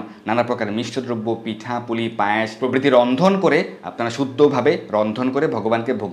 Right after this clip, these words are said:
নিবেদন করবেন। তো আপনারা বিশেষভাবে ভগবানের উদ্দেশ্যে ভোগ নিবেদন করবেন, ধূপ, দীপ, নানা প্রকার মঙ্গল দ্রব্য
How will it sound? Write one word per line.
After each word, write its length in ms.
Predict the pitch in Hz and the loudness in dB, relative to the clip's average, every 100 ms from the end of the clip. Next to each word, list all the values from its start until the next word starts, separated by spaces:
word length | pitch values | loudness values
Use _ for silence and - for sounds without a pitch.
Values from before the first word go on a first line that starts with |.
| 87 | -8
নিবেদন 240 | 104 101 95 | -6 -6 -4
করবেন। 280 | 90 104 101 165 | -2 2 2 6
তো 40 | 165 | 6
আপনারা 200 | 180 151 127 | 6 2 2
বিশেষভাবে 500 | 131 180 147 165 160 131 | 2 0 2 2 4 2
ভগবানের 280 | 120 135 139 | 0 0 0
উদ্দেশ্যে 220 | 127 127 107 | -2 -6 -6
ভোগ 100 | 107 | -4
নিবেদন 260 | 120 120 131 127 | -2 0 2 0
করবেন, 280 | 113 120 117 101 113 | 2 2 0 -2 0
ধূপ, 220 | 123 117 123 | 0 2 0
দীপ, 160 | 120 113 | 0 0
নানা 140 | 113 113 | -2 -2
প্রকার 180 | 117 107 107 | -4 -2 -2
মঙ্গল 280 | 123 127 123 | 2 2 2
দ্রব্য 220 | 120 | 0